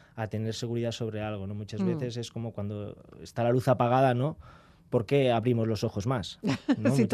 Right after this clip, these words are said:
Speaker 2: total,
Speaker 1: veces
Speaker 2: no se va a ver más, ¿no?
Speaker 1: creemos que vamos a ver más, ¿no? Pero eso es inconsciente, al final es el sentido, el
Speaker 2: Ya.
Speaker 1: que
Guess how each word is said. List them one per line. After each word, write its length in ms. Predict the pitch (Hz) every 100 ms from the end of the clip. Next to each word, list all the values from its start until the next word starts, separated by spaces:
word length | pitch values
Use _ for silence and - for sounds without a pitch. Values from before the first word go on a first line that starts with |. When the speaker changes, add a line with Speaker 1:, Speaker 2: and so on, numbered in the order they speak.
| 220
Speaker 2:
total, 140 | 208
Speaker 1:
veces 60 | 214
Speaker 2:
no 60 | 208
se 40 |
va 140 | 196 190
a 40 |
ver 160 | 190 185
más, 80 |
¿no? 60 | 151
Speaker 1:
creemos 440 | 127 127 135 139
que 140 | - 131
vamos 260 | 131 139
a 60 | 139
ver 200 | 123 117
más, 220 | 135 131
¿no? 120 | 254 127
Pero 120 | 117
eso 120 | 147
es 60 | 143
inconsciente, 560 | 131 113 - 127 120
al 60 | 104
final 200 | 110 113
es 140 | 120
el 80 | 123
sentido, 500 | - 107 104 127 123
el 60 | 175
Speaker 2:
Ya. 100 | 165
Speaker 1:
que 180 | 110